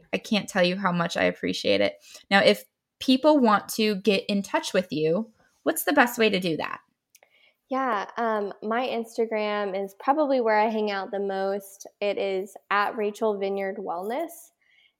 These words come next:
Speaker 2: Um, vineyard is spelled like the place where you grow grapes to make wine, so I shouldn't be too hard to find. And then my website is another place you can connect with me, and it's just rachel vineyard dot com. You can D M me, um,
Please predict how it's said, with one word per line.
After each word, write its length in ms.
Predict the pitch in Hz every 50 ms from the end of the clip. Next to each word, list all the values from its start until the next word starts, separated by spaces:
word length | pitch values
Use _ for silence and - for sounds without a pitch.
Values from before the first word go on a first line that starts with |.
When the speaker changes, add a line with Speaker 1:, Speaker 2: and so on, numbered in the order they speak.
| _ -
Speaker 2:
Um, 420 | 214 214 202 196 190 190 196 190 180 -
vineyard 400 | - 202 214 208 214 214 220 220
is 140 | 214 214 214 -
spelled 400 | - - 202 196 196 226 220 208
like 200 | 196 196 196 -
the 80 | 196
place 300 | 196 - 190 190 196 - -
where 100 | 196 190
you 80 | 190
grow 200 | - 185 185 196
grapes 440 | 220 202 190 185 202 214 - - -
to 80 | - 190
make 180 | 185 190 - 202
wine, 380 | 180 170 165 170 185 208 233
so 320 | - - 208 190 180 180 -
I 100 | - 202
shouldn't 340 | - - 233 220 - 226 226
be 460 | 226 214 214 208 202 202 208 202 - _ _ -
too 180 | - 269 262
hard 240 | 196 208 175 170 175
to 100 | 175 170
find. 520 | - - 160 156 156 160 196 240 294 311 - - _ _ - - - - _ _ -
And 140 | 220 226 233
then 160 | 233 233 233
my 120 | 233 233
website 720 | 233 226 220 214 220 226 - 240 226 226 226 220 208 - -
is 120 | 202 -
another 280 | 202 202 202 226 247 247
place 280 | 247 - 233 233 233 -
you 80 | 226
can 160 | - 226 214 214
connect 320 | - 220 214 208 214 -
with 120 | 220 - 220
me, 300 | 208 202 202 202 190 -
and 80 | 185 196
it's 220 | 196 208 - -
just 220 | - 214 208 - -
rachel 300 | 196 190 190 - 196 190
vineyard 380 | 190 180 180 175 175 180 175 -
dot 180 | 185 - - _ - -
com. 420 | 247 240 233 233 233 240 240 233 _ _ _ _ _ _ _ -
You 100 | - 226
can 240 | 208 220 196 190 196
D 200 | 190 202 185 185
M 220 | 226 277 277 262 262
me, 400 | 254 254 247 247 247 240 226 - - -
um, 440 | - 196 196 190 185 180 180 175